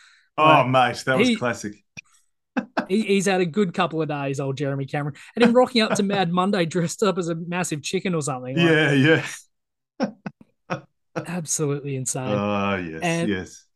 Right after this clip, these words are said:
Speaker 2: I think, I think we probably do have to wrap up the A F L with what I think is still the story of it so far. Joel Selwood, twenty-six touches, ridiculous forty-metre check side goal in his final game.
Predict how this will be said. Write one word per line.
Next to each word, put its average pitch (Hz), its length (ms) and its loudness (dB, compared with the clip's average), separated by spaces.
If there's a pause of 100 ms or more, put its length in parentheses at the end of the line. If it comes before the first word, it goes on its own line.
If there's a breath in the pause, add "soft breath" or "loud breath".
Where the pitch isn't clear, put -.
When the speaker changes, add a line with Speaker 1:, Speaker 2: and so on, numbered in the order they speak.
(120)
Speaker 2:
I 196 80 -2
think, 269 380 -2
I 208 80 0
think 262 260 2
we 302 100 4
probably 190 340 2
do 156 240 0
have 147 260 -2
to 147 520 -2
wrap 147 280 0
up 147 140 -2
the 151 80 -2
A 135 160 0
F 127 140 -6
L 139 180 -2
with 135 180 -2 (360)
what 196 180 4
I 190 100 6
think 190 200 0
is 151 100 0
still 156 220 -2
the 147 80 0
story 139 400 -4
of 131 100 -6
it 131 80 -10
so 131 220 -2
far. 131 300 -6 (320 soft breath)
Joel 202 200 4
Selwood, 147 440 0
twenty-six 202 500 -2
touches, 151 380 -4
ridiculous 165 540 0
forty-metre 147 520 -2
check - 260 -6
side 139 280 -4
goal 139 200 -2
in 135 60 -4
his 135 120 -6
final 139 340 -6
game. 131 340 -6